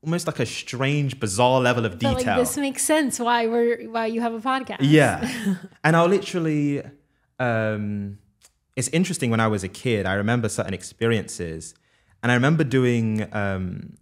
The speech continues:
Speaker 1: I was always very good at watching someone else doing something
Speaker 2: Mm.
Speaker 1: and then being able to replicate it.
Speaker 2: Interesting.
Speaker 1: And the, the reason why is 'cause I would literally, like, I would be studying them. Like, I wasn't just
Speaker 2: Yeah.
Speaker 1: watching. I was studying. I was looking at the way that they s-, precisely did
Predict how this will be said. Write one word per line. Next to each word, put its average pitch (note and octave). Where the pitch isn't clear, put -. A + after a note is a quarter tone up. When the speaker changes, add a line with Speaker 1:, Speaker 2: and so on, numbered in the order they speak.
Speaker 1:
I C3+
was C3+
always F#3
very B2+
good B2
at G2+
watching C3+
someone C3
else B2
doing C3+
something B3+
Speaker 2:
Mm. A3
Speaker 1:
and B2
then A#2
being B2+
able G#2+
to G2
replicate D#2+
it. D2+
Speaker 2:
Interesting. A#3+
Speaker 1:
And C3+
the, C#3
the C3
reason F3
why D#3
is A#2
'cause B2+
I B2
would B2
literally, D3+
like, A2+
I C3+
would C3+
be B2+
studying D#3
them. D#2+
Like, F2
I B2
wasn't C3+
just C#3
Speaker 2:
Yeah. G#2+
Speaker 1:
watching. D#3
I A#2+
was A2
studying. B2+
I F#2+
was F#2+
looking C#3+
at -
the A2+
way B2
that G2
they A2
s-, -
precisely C3
did A2+